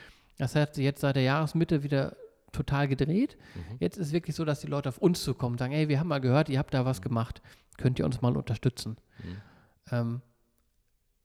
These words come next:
Speaker 1: ist doch ein mühsamer Weg, muss ich sagen. Aber der lohnt sich total.
Speaker 2: Mhm.
Speaker 1: Weil es gibt eigentlich nichts Besseres, als wenn man sieht, äh, die Ideen, die man so reinbringt, die werden auch wirklich aufgenommen, ne?
Speaker 2: Mhm.
Speaker 1: Und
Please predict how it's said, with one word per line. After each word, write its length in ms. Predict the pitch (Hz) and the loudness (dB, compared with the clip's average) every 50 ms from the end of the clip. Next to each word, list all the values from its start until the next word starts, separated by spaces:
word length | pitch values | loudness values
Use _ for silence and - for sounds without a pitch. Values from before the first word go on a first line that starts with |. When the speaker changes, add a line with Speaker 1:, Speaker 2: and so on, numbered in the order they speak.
| _ _ _ _ _ _ _ | _ _ _ _ _ _ _
Speaker 1:
ist 340 | - - 175 - - - - 180 | -4 -4 -4 -4 -4 -2 0 2
doch 200 | 170 - - - | 2 2 0 -4
ein 440 | 175 160 165 190 214 202 170 147 139 135 | -4 -4 -4 -4 -4 -4 -2 0 0 2
mühsamer 520 | 170 208 208 170 180 160 156 143 131 127 | 2 4 4 4 2 0 0 0 0 0
Weg, 180 | 143 180 - - | 0 -2 -2 -2
muss 180 | 123 120 - | -4 -4 -4
ich 120 | - - - | -6 -6 -4
sagen. 320 | 123 120 123 147 196 269 - _ _ _ _ _ _ _ _ _ _ _ - | -4 -2 -2 -2 -4 -4 -6 _ _ _ _ _ _ _ _ _ _ _ -2
Aber 160 | 139 123 120 | 0 2 2
der 80 | 127 123 | 4 4
lohnt 220 | 127 147 170 165 | 6 6 4 4
sich 100 | 139 131 | 0 -6
total. 500 | - - - - - 143 139 123 123 123 - _ _ - | -10 -10 -8 -6 -4 -4 -2 -2 -4 -6 -8 _ _ -10
Speaker 2:
Mhm. 200 | 95 98 95 95 - - | -8 -6 -6 -8 -8 -4
Speaker 1:
Weil 140 | - 131 127 | -2 0 0
es 120 | 127 - - | 0 0 -4
gibt 200 | 170 - - - | -6 -4 -2 -2
eigentlich 160 | 143 127 117 | 0 2 2
nichts 180 | 160 185 - - | 2 0 -2 0
Besseres, 440 | - 135 131 131 - 151 151 143 - | 2 2 2 4 4 2 2 2 2
als 160 | - 135 - | -4 -4 -2
wenn 80 | 139 135 | -2 0
man 80 | 131 | 0
sieht, 200 | 127 139 151 - - - - - - _ _ - - _ _ - | 2 0 0 -2 -4 -20 -20 -20 -20 _ _ -20 -20 _ _ -4
äh, 160 | - 131 135 131 | -2 0 0 2
die 200 | 123 135 156 151 | 0 0 0 0
Ideen, 300 | 131 127 147 185 202 190 | 2 4 4 4 4 4
die 80 | 170 160 | 2 2
man 160 | 151 143 139 | 2 2 2
so 80 | 139 123 | 0 0
reinbringt, 460 | 120 135 165 180 165 165 175 175 - | 2 2 2 2 0 0 -2 -2 -2
die 100 | 165 131 | 0 2
werden 200 | 135 143 156 151 | 2 2 2 2
auch 140 | 131 123 - | 0 -2 -2
wirklich 260 | 156 - 139 135 - | -4 -4 -4 -2 2
aufgenommen, 600 | - 156 156 - - 120 113 113 110 110 113 117 | 4 4 4 2 0 0 0 0 0 -2 -4 -2
ne? 80 | 120 156 | 2 2
Speaker 2:
Mhm. 80 | 196 190 | 2 4
Speaker 1:
Und 260 | 156 135 143 - | 2 0 0 -2